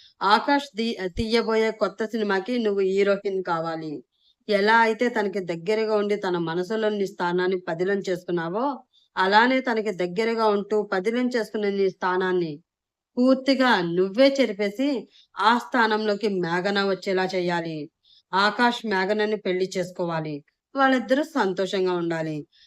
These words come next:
ఆ తర్వాత వాళ్ళిద్దరు సంతోషాన్ని కళ్ళారా చూసిన తర్వాత నీ ఇష్టం, నువ్వెక్కడికైనా వెళ్ళొచ్చు," అన్నాడు ధీరజ్.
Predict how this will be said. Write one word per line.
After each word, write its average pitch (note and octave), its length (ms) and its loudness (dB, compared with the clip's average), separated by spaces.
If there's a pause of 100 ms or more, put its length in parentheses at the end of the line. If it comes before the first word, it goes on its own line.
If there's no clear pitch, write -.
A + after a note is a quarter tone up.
(140)
ఆ F#3+ 180 2
తర్వాత C4+ 380 2
వాళ్ళిద్దరు C4+ 440 2
సంతోషాన్ని B3+ 640 0
కళ్ళారా A3 720 2
చూసిన A3+ 280 -2
తర్వాత G3 720 0 (400)
నీ B3 140 2
ఇష్టం, D#4 540 2 (100)
నువ్వెక్కడికైనా F3+ 720 -2
వెళ్ళొచ్చు," B3 600 0 (320)
అన్నాడు G#3 420 2
ధీరజ్. F3 800 -2